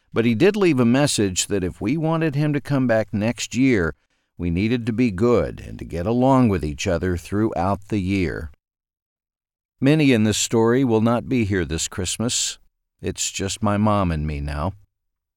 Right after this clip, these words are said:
I'll go home to Ashdown for the holiday this year. I don't have a Ford Country Squire, but I do have a Prius,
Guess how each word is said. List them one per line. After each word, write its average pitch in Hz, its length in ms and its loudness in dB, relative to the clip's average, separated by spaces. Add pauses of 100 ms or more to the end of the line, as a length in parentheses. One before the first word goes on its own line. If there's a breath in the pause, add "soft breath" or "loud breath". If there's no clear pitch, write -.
(240)
I'll 107 180 2
go 120 240 4
home 110 400 0
to 98 180 0
Ashdown 92 600 -2
for 98 100 -10
the 87 120 -4
holiday 90 440 -4
this 76 320 -8
year. 73 340 -6 (600)
I 87 100 -2
don't 95 280 -2
have 85 180 -2
a 82 60 -6
Ford 90 360 -6
Country 92 340 -4
Squire, 95 640 0 (640 soft breath)
but 143 140 -4
I 156 60 0
do 160 220 2
have 117 180 2
a - 40 -4
Prius, - 680 -2